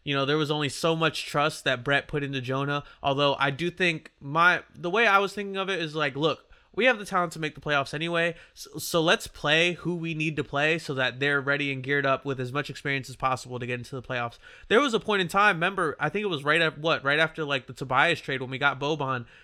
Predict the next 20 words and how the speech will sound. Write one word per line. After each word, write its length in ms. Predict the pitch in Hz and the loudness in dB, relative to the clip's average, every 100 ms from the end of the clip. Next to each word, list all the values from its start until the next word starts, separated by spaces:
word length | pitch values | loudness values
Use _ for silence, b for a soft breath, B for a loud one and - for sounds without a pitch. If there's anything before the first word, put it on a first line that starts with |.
| b _ | b _
all 220 | 165 208 | 4 4
of 80 | 233 | 4
a 60 | 202 | 0
sudden, 420 | - 220 226 175 | 2 2 2 -4
even 240 | 165 190 | -6 -6
though 120 | 196 185 | -4 -2
he 120 | 190 | -2
was 100 | 175 | -4
playing 280 | 196 196 165 | -4 -4 -2
well, 320 | 190 208 165 | 0 2 0
Jonah 420 | 139 127 165 202 | -4 -2 0 0
didn't 260 | 185 180 170 | -2 -4 -6
see 540 | - 185 170 156 - _ _ _ _ _ _ _ | -6 -4 -4 -6 -10 _ _ _ _ _ _ _
any 380 | 160 180 185 170 | -2 0 0 -2
game 360 | 143 156 175 190 | -4 0 0 0
time 360 | 170 151 143 | 0 0 0
for, 120 | 147 | -4
like, 300 | 147 139 127 - _ _ _ _ _ _ | 0 0 -2 -10 _ _ _ _ _ _
three 200 | 175 240 | 0 2
weeks. 640 | 226 339 - - - - | 4 2 2 -6 -12 -14